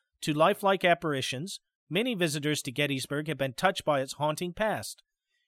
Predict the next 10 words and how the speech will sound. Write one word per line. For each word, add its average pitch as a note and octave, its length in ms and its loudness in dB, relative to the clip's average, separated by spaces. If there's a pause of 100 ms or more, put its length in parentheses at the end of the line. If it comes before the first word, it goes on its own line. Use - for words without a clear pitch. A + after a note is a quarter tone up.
(120)
Gettysburg F#3+ 520 2
was - 180 0
the D3 80 -2
site F3 260 4
where D#3 140 -2
Confederate E3+ 580 0
and C#3+ 200 -4
Union F#3+ 300 -2
armies D3 340 0
clashed - 460 -2